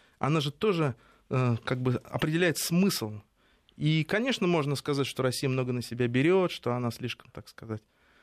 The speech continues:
э, ну, и щас много разговоров об этом, лезет не в свои дела, не лучше ли заниматься,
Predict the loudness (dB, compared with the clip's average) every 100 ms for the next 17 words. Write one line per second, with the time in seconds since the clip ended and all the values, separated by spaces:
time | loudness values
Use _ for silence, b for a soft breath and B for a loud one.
0 | b b b -4 0 0 2 2 2 0
1 | -2 0 2 2 2 0 0 0 -2 -6
2 | -10 -14 -8 0 2 2 -2 -8 -8 -2
3 | -2 0 0 2 2 2 2 2 2 2
4 | 0 -4 -2 0 2 2 0 -2 -4